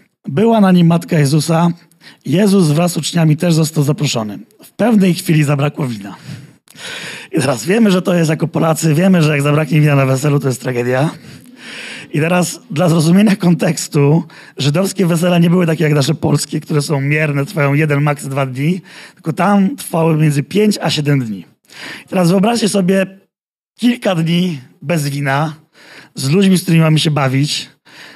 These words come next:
Nie można zrobić klina, tak? <laughs> Jak wybalowaliśmy poprzednią noc. Generalnie jest to tragedia. I jakby z punktu widzenia rodzin, które wtedy, e, były zapraszane i które organizowały wesela,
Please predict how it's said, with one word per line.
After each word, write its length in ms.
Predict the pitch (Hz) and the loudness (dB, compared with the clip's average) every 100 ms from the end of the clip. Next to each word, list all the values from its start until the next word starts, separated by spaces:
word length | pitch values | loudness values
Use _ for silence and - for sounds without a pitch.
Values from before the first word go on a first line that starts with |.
| _ | _
Nie 120 | - | 2
można 240 | 185 202 185 | 4 4 4
zrobić 260 | 160 151 | 2 0
klina, 480 | - 165 143 143 147 127 - | -4 0 2 2 0 -4 -4
tak? 260 | 135 151 - 139 | -2 -2 -4 -6
<laughs> 160 | 135 175 | -4 -2
Jak 100 | 135 | -2
wybalowaliśmy 640 | 160 151 151 147 139 - | -2 -2 0 0 -2 -4
poprzednią 500 | - 165 156 135 165 | -6 -4 -4 0 2
noc. 320 | 143 147 - - - - - - - | 4 2 0 -8 -16 -16 -16 -12 -4
Generalnie 420 | 156 175 202 196 | -2 2 2 2
jest 200 | 180 170 | 2 -2
to 100 | 175 | -4
tragedia. 760 | 175 - 165 147 120 107 92 80 _ _ _ - - - - - - - | -4 -4 -2 0 -2 -4 -8 -14 _ _ _ -20 -18 -16 -16 -18 -20 -6
I 80 | 151 | -2
jakby 280 | 175 170 175 | 0 0 -2
z 100 | - | 0
punktu 380 | 214 233 240 | -2 0 0
widzenia 800 | 185 170 190 170 160 170 190 285 - _ _ - | 2 2 2 2 2 2 2 -2 -8 _ _ -4
rodzin, 720 | 139 185 208 147 143 135 139 | 0 2 2 2 2 2 0
które 340 | - 151 147 | -2 -2 0
wtedy, 680 | - - 175 156 160 160 151 - _ 147 | -2 -2 0 2 2 2 0 -4 _ -4
e, 360 | 135 135 135 | 0 2 0
były 240 | 131 151 147 | 2 2 2
zapraszane 580 | 156 156 139 196 180 | 0 -2 0 2 4
i 60 | 147 | 2
które 340 | - 156 147 | -2 0 0
organizowały 680 | 151 143 147 139 147 185 160 | 0 0 2 2 2 2 2
wesela, 720 | 143 143 135 123 139 - - | 0 0 0 2 0 0 -6